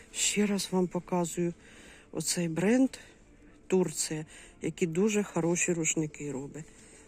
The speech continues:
У мене такі є, я ними дуже задов-, все-таки прийшлось витягнути. Ну ладно, я потім телефон відключу. Вони товсті,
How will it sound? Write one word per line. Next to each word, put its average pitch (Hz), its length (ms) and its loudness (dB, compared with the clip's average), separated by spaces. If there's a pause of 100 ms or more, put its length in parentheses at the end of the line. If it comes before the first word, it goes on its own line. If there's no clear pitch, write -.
У 151 80 0
мене 175 280 6
такі 170 320 -4
є, 214 220 6
я 185 120 6
ними 170 280 6
дуже 160 300 -2
задов-, 156 380 -6
все-таки - 440 -6
прийшлось - 540 -6
витягнути. 151 500 -2 (400)
Ну 196 140 6
ладно, 156 300 2
я 156 120 0
потім 156 340 -4
телефон 165 560 0
відключу. 175 680 0 (1000)
Вони 180 340 4
товсті, 214 760 2